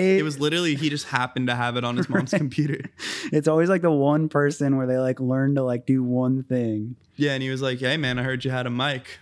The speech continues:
Speaker 1: And, like, for some reason, no one else had any.
Speaker 2: <laughs> Word on the street.
Speaker 1: <laughs> And I was like, "Yeah, yeah."
Speaker 2: What was the city that you lived in again? I forgot.
Speaker 1: Fort Knox, Kentucky.
Speaker 2: Fort Knox, Kentucky. They're like, "Heard this is the only kid in Fort Knox with a blue microphone."
Speaker 1: Well, bro, my high school was, like, two hundred ninety-seven people.
Speaker 2: Oh, fuck. You might have been the only
Speaker 1: So
Speaker 2: kid
Speaker 1: I
Speaker 2: with a
Speaker 1: was
Speaker 2: mic.
Speaker 1: literally the only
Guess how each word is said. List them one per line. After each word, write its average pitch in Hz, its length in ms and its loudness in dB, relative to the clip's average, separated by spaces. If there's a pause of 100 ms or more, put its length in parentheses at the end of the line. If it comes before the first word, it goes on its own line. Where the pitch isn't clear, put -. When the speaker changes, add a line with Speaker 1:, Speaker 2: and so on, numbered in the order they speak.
(140)
Speaker 1:
And, 143 120 2
like, 143 140 0
for - 220 -2
some 139 220 0
reason, 131 340 0
no 120 140 0
one 120 180 -2
else 117 380 -6 (140)
had 127 280 -2
any. 120 260 -2
Speaker 2:
<laughs> - 80 -8
Word 165 280 6
on 147 140 4
the 135 140 2
street. 151 640 4
Speaker 1:
<laughs> - 40 -20 (260)
And 196 180 4
I 151 80 2
was 143 180 -2
like, 117 200 -2
"Yeah, 98 180 0
yeah." 123 440 -2 (440)
Speaker 2:
What 165 160 6
was 180 160 4
the 220 100 4
city 226 240 2
that 220 100 2
you 214 120 0
lived 214 160 2
in 226 60 2
again? 240 240 0
I - 40 -2
forgot. 139 180 -2
Speaker 1:
Fort 113 120 0
Knox, 117 300 -4
Kentucky. 131 400 -6
Speaker 2:
Fort 165 240 2
Knox, 147 320 2
Kentucky. 143 340 0
They're 127 120 0
like, 123 180 -2 (300)
"Heard 139 200 0
this 131 140 -2
is 131 80 -2
the 139 100 2
only 131 220 2
kid 147 180 2
in 131 140 0
Fort 135 320 0
Knox 143 360 0
with 127 120 -2
a 127 40 2
blue 127 360 0
microphone." 151 340 0
Speaker 1:
Well, 170 80 2
bro, 147 400 -2
my 143 160 0
high 139 160 -2
school 160 680 -4
was, 135 280 -6
like, 123 240 -6
two 135 160 -2
hundred 127 320 -2
ninety-seven 123 520 -4
people. 131 340 -10
Speaker 2:
Oh, 151 120 6
fuck. 151 300 0
You 160 80 6
might 151 260 4
have 139 160 0
been 139 200 4
the 135 100 4
only 151 80 4
Speaker 1:
So 185 80 2
Speaker 2:
kid 147 80 -2
Speaker 1:
I 156 160 2
Speaker 2:
with 139 180 -4
a 147 40 2
Speaker 1:
was 143 100 2
Speaker 2:
mic. 170 260 0
Speaker 1:
literally 143 440 0
the 123 120 0
only 120 220 -2